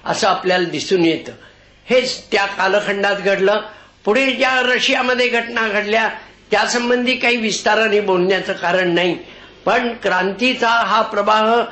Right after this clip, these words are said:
अप्रतिहत राहावा म्हणून स्टालिन, नंतर क्रुश्चेव, ब्रेझनेव आदींनी प्रयत्न केले,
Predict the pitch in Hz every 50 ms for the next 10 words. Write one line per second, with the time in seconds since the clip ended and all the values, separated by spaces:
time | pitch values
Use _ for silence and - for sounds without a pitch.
0 | - - - - - 202 202 - 262 262 269 262 262 262 262 247 240 247 247 208
1 | 196 190 196 208 214 208 185 - - - - - - - - 175 190 226 254 262
2 | 262 254 247 277 - - - - - - - - - 254 247 240 233 220 214 202
3 | 190 196 190 190 196 214 226 220 226 254 240 226 - 254 254 254 233 - - -
4 | 220 202 190 190 185 180 196 233 254 254 240 190 202 220 214 202 185 180 175 170
5 | - - - - - - 214 208 214 208 202 196 196 190 - 185 185 190 185 175
6 | 185 180 170 - - 170 170 190 214